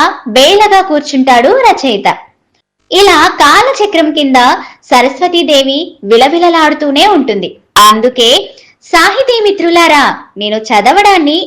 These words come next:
అగౌరవపరచలేదు, పుస్తక ముద్రణను వ్యతిరేకించలేదు. కానీ రచయిత రచన పది మందిలోకి చేరలేదనే వేదన నన్ను వెంటాడుతూనే ఉంది. అందుకే మన సాహిత్యమని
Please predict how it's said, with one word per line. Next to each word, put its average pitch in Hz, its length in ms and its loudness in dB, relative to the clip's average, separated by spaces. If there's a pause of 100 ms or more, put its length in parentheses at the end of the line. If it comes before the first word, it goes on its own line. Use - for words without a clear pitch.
(240)
అగౌరవపరచలేదు, 247 1080 -2 (760)
పుస్తక 427 520 0
ముద్రణను 302 500 0 (440)
వ్యతిరేకించలేదు. 262 920 -2 (480)
కానీ 220 480 0 (500)
రచయిత 415 560 0 (400)
రచన 262 320 0 (440)
పది 233 240 0 (100)
మందిలోకి 359 520 0 (120)
చేరలేదనే 277 680 -2 (120)
వేదన 233 320 -2 (580)
నన్ను 294 260 2 (180)
వెంటాడుతూనే 269 800 0 (120)
ఉంది. 220 180 -10 (640)
అందుకే 440 380 0 (440)
మన 359 160 2 (200)
సాహిత్యమని 302 680 -2